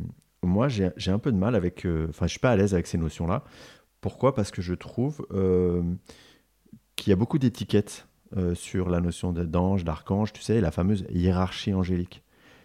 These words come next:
Et, et pour moi, le concept de hiérarchie, il est antinomique avec cette notion de, de, de, bah, de l'invisible, en fait. Tu vois, c'est, c'est, enfin, en tout cas, telle qu'on la conçoit, la hiérarchie, euh, euh,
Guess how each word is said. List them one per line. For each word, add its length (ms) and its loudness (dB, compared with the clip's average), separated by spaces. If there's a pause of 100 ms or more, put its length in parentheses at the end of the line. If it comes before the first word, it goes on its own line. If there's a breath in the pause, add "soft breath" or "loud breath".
(220 soft breath)
Et, 240 6
et 60 8
pour 160 2
moi, 200 4
le 100 4
concept 480 -2
de 160 -2
hiérarchie, 600 2
il 100 0
est 200 2 (180)
antinomique 840 2 (540 loud breath)
avec 320 4
cette 220 0
notion 360 2
de, 360 4
de, 260 2
de, 340 0
bah, 240 -2
de 140 0
l'invisible, 500 2
en 60 0
fait. 320 -6 (500 loud breath)
Tu 100 -6
vois, 160 6
c'est, 220 -4
c'est, 320 2 (560)
enfin, 240 4
en 60 4
tout 80 -6
cas, 140 4
telle 180 6
qu'on 120 4
la 120 8
conçoit, 480 4
la 140 4
hiérarchie, 600 2
euh, 240 0 (960)
euh, 500 0